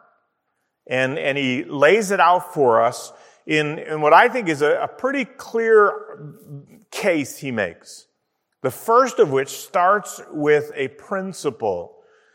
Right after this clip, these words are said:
and, and it's a principle regarding obedience in verse sixteen, and it's built on one powerful reality. You are a slave to something.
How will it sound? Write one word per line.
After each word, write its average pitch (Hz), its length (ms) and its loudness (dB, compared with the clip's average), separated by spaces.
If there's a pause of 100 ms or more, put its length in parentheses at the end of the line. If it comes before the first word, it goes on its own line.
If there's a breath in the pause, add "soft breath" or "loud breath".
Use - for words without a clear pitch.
(180 soft breath)
and, 135 460 -2
and 147 320 -6
it's 139 160 -8
a 127 40 -6
principle 214 680 -4
regarding 156 640 -2
obedience 127 800 -6
in 101 140 -8
verse 113 340 -6
sixteen, 110 640 -8
and 123 220 -10
it's 117 140 -14
built 196 400 -2
on 127 260 -6
one 185 280 -6
powerful 160 760 -6
reality. 120 720 -4 (880)
You 180 360 -2
are 175 400 0
a 160 100 0
slave 156 880 -6
to 139 160 -14
something. 120 560 -8